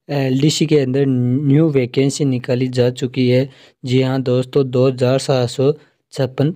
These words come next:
पदों के लिए एलडीसी भर्ती दो हज़ार बाईस के लिए न्यू वैकेंसी निकाली जा चुकी है। यह अभी की सबसे बड़ी खबर निकल कर आ रही है आपके सामने, ब्रेकिंग न्यूज़।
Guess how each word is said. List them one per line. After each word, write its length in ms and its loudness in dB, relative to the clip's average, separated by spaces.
पदों 280 0
के 160 0
लिए 320 0
एलडीसी 560 0
भर्ती 420 -2
दो 200 2
हज़ार 320 2
बाईस 340 -2
के 160 2
लिए 280 -2
न्यू 240 2
वैकेंसी 560 2
निकाली 400 -2
जा 240 0
चुकी 380 -4
है। 260 2
यह 180 0
अभी 200 0
की 100 0
सबसे 400 0
बड़ी 260 0
खबर 300 0
निकल 320 0
कर 140 2
आ 140 2
रही 140 4
है 60 4
आपके 260 0
सामने, 440 2
ब्रेकिंग 480 0
न्यूज़। 300 2